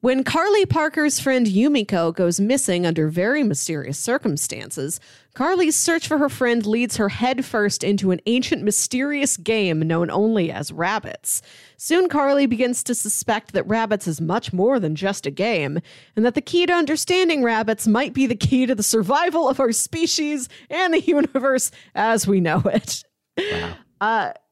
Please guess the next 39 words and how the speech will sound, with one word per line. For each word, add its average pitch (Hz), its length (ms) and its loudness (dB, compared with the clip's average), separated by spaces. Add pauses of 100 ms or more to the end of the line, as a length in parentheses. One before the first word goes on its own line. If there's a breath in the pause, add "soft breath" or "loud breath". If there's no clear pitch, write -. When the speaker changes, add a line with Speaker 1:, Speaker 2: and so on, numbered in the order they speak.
(120)
Speaker 1:
which 247 260 -4
is 208 240 -8 (680)
the 214 240 0 (500)
very 208 480 0
big 185 800 -2
way 185 260 2
to 190 240 0
end 180 240 0
Speaker 2:
<laughs> 170 200 -2
Speaker 1:
that 185 220 0
initial 175 500 0 (160)
<laughs> - 320 -12
description. - 1040 -2 (200 loud breath)
It's - 200 -10
kinda - 80 2
Speaker 2:
Right, 453 120 4
Speaker 1:
like 440 140 2
how - 100 4
Speaker 2:
yeah. - 60 2
Speaker 1:
Tanis 240 460 2
starts 208 480 0
with, 220 140 0
like, 175 240 0 (320 soft breath)
"This 262 240 2
thing's 415 400 4
weird. 175 340 2
I 247 80 2
don't 349 140 2
know 330 160 2
what 302 140 4
it 262 120 4
is." 269 360 2
And 180 100 0
then 208 100 2
it 202 120 2
becomes 202 440 0
super 190 460 0
all-encompassing. 180 880 -2
Like, 160 220 -8